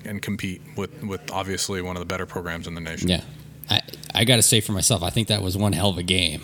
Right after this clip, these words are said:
Speaker 1: It was a
Speaker 2: I mean,
Speaker 1: good game.
Speaker 2: on both sides. I
Speaker 1: Yeah.
Speaker 2: mean, just the pitching staff for
Speaker 1: Yeah.
Speaker 2: the Pilots was just on that day,
Speaker 1: Yeah.
Speaker 2: and it was just working. Um, so I was, I was like, "Wow." I mean, they,
Speaker 1: Yeah.
Speaker 2: they, they got it together. And, you know, a win like that, you know, must, with an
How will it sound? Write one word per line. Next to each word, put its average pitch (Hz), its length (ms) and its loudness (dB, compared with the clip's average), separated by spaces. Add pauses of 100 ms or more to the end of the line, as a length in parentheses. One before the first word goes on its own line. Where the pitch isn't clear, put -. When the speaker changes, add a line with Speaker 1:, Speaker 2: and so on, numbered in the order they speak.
Speaker 1:
It - 80 0
was 143 120 8
a 151 40 6
Speaker 2:
I - 20 2
mean, - 20 -
Speaker 1:
good 156 100 6
game. 139 300 2
Speaker 2:
on 139 100 10
both 147 180 12
sides. 101 500 6
I 98 40 0
Speaker 1:
Yeah. 90 120 2
Speaker 2:
mean, 107 440 -2
just - 360 4 (440)
the 110 180 6
pitching 127 340 6
staff 95 400 2
for 95 240 0
Speaker 1:
Yeah. 90 160 0 (140)
Speaker 2:
the 95 160 0
Pilots 98 560 4
was 101 160 2
just - 540 0
on 104 300 4
that 87 220 0
day, 87 380 0
Speaker 1:
Yeah. 95 120 4
Speaker 2:
and 104 80 4
it 98 40 0
was 98 160 2
just - 260 -2
working. 90 520 0 (540)
Um, 82 300 -2
so - 160 2
I 95 100 4
was, 92 400 0
I 110 60 -4
was 95 140 -2
like, - 240 -6
"Wow." 98 400 2
I 101 40 0
mean, 87 200 0
they, 87 160 0
Speaker 1:
Yeah. 90 180 -2
Speaker 2:
they, 95 180 0
they 110 140 2
got 110 160 4
it - 20 -2
together. 107 340 2
And, 107 180 2 (440)
you 123 100 2
know, 107 120 4
a 107 80 4
win 151 260 10
like 127 240 6
that, 113 560 6
you 120 100 2
know, 101 100 2
must, 123 420 4 (500)
with 120 180 4
an 110 100 6